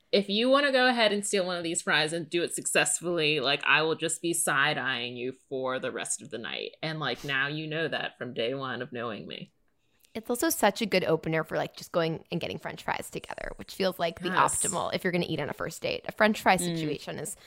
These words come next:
Speaker 2: so
Speaker 1: So
Speaker 2: easy.
Speaker 1: good. So
Speaker 3: Plus,
Speaker 1: good.
Speaker 3: French fries with, like, a cocktail, like, a yummy
Speaker 1: Ugh.
Speaker 3: cocktail.
Speaker 2: Ugh.
Speaker 1: Yes.
Speaker 3: Either that or, like, chips and guac with, like, a g-, you know, like, a salty thing, a salty, substantial thing with a cocktail is, like, the best fucking, at a bar.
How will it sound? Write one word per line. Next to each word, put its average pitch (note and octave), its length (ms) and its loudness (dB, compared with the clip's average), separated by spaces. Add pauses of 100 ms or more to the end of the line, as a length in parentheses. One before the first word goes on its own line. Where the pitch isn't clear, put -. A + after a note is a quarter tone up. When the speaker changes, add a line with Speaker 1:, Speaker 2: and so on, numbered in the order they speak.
(240)
Speaker 2:
so - 200 -2
Speaker 1:
So - 120 -4
Speaker 2:
easy. - 140 -4
Speaker 1:
good. - 280 0 (200)
So - 260 0
Speaker 3:
Plus, - 200 6
Speaker 1:
good. - 60 -8
Speaker 3:
French A#3 220 8
fries G4+ 260 8
with, B3+ 120 4
like, G3+ 120 6
a E3 80 4
cocktail, F#3+ 760 2
like, E3+ 140 0
a D#3 80 2
yummy D#3 360 2
Speaker 1:
Ugh. D3 120 2
Speaker 3:
cocktail. C#3 260 6
Speaker 2:
Ugh. G3+ 240 12
Speaker 1:
Yes. D4+ 400 12
Speaker 3:
Either B3+ 320 6
that G#3+ 300 10
or, G3+ 120 6
like, F3+ 240 2
chips - 260 -2
and F#3 140 0
guac D3+ 260 2 (140)
with, D#3 160 4
like, - 140 0
a D#3+ 60 2
g-, D#3 220 -6
you A#3 80 4
know, A3+ 200 12
like, A3 200 6 (300)
a G#3 60 2
salty A#3 580 8
thing, C#4 580 2 (240)
a G3 60 -4
salty, A3 340 4
substantial E3+ 640 4
thing F3+ 320 4
with D#3+ 160 2
a D3 80 0
cocktail F3+ 680 0
is, D#3+ 180 -2
like, D3+ 300 -2 (560)
the E3 160 2 (140)
best - 340 2
fucking, - 420 0
at F3 160 10
a E3+ 60 8
bar. D3+ 520 6